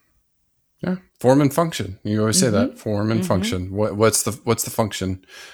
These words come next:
Speaker 1: of that physiology? I think this was kind of fun, and it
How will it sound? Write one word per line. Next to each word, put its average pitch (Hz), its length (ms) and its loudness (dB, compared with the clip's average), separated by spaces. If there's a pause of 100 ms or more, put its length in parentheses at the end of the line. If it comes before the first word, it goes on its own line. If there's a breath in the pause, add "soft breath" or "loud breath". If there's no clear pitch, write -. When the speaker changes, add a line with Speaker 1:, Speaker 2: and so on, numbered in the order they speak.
(120 loud breath)
Speaker 1:
of 95 560 2
that 104 180 -2
physiology? 98 760 2 (720 soft breath)
I 135 120 4
think 226 320 2
this 170 240 2
was 165 120 0
kind 139 160 2
of 120 80 0
fun, 104 280 0
and 104 100 -2
it 104 80 -2